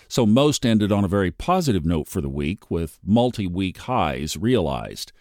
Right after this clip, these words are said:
None of the indices in this region made new yearly highs, but China's Shanghai Composite came close,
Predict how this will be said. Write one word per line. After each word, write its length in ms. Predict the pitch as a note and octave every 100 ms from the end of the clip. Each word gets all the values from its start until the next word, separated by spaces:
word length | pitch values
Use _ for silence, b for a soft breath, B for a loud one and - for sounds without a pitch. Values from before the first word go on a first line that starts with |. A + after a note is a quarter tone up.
| b b b b
None 200 | - E2
of 100 | E2+
the 140 | D#2 E2
indices 640 | F#2 E2+ - F#2 F2 G2+
in 160 | F#2+ F2
this 240 | C3 -
region 500 | F#2 E2 D2+ G2+ G#2+
made 420 | F#2+ G2 G2 E2+
new 340 | G2 B2 C3+ B2
yearly 560 | G#2 A#2 C#3+ E3+ G2+
highs, 360 | D#2+ D2 C#2 E2
but 160 | - -
China's 540 | - C3+ C#3 A#2 - -
Shanghai 540 | - B2 G#2+ B2 C#3
Composite 720 | - F#2 - C#3+ C#3+ F#2 -
came 240 | A2 F#2
close, 480 | F2+ C#3+ D#3 G2 -